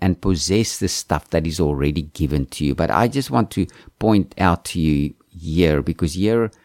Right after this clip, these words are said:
even in the first verse, uh, Moses says here, "That you may live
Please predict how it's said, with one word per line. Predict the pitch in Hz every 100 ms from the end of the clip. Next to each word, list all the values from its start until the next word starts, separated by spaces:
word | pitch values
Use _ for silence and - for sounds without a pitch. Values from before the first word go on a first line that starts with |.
| _ _
even | - 110 117
in | 117 101
the |
first | 98 - 104 95 -
verse, | 71 76 69 - - - _ _ _ _ _ _ _ _ _ _ _ _ _ _
uh, | 78 76 - -
Moses | 90 101 92 87
says | - 95 87
here, | 85 67 - _ _ _ _ _ _ _ _ _
"That | 92 82
you | 107
may | 95 92
live | 85 82 104 147 160